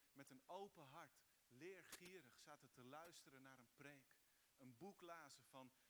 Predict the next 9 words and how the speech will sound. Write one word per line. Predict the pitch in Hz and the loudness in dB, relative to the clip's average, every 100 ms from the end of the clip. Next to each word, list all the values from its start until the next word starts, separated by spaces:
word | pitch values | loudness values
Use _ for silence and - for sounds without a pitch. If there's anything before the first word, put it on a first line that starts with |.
| - | -16
Gods | 110 180 - - 135 127 - | -4 -2 0 -2 -4 -16 -12
vervulde | 131 - 165 170 143 | -10 -2 0 2 0
mensen, | 131 147 165 - 160 - - - | 0 0 0 -2 -4 -14 -20 -12
schrijvers, | - - 156 170 143 127 - | -8 0 2 2 -2 -8 -8
sprekers. | - 143 147 - 151 - - - - - - - - - - - - - - | -4 -2 -2 -6 -12 -12 -12 -14 -20 -20 -20 -20 -20 -20 -20 -20 -20 -20 -4
Dat | 180 - | -2 -2
zijn | - 196 170 | -2 -4 -2
de | 139 | 0
woorden | 170 190 120 | 0 0 -2